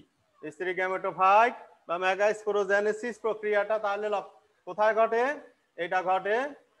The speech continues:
ডিম্বকের মধ্যে। স্ত্রী স্তবকের ডিম্বাশয়ে যে ডিম্বক থাকে, সেই ডিম্বকের মধ্যে এই মেগাস্পোরোজেনেসিস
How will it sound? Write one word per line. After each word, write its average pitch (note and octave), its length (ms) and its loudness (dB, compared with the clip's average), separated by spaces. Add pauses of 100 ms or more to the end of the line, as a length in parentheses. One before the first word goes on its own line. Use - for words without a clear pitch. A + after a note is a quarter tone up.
(240)
ডিম্বকের G3 480 0
মধ্যে। D3 480 -2 (520)
স্ত্রী F#3+ 240 -6
স্তবকের G#3 760 0
ডিম্বাশয়ে G3 580 0
যে G#3+ 160 0
ডিম্বক G3 420 -2
থাকে, A3 440 0 (300)
সেই G3 260 -4
ডিম্বকের F#3 520 -4
মধ্যে F#3 500 -4 (420)
এই G3 580 -4 (260)
মেগাস্পোরোজেনেসিস F3 1300 -4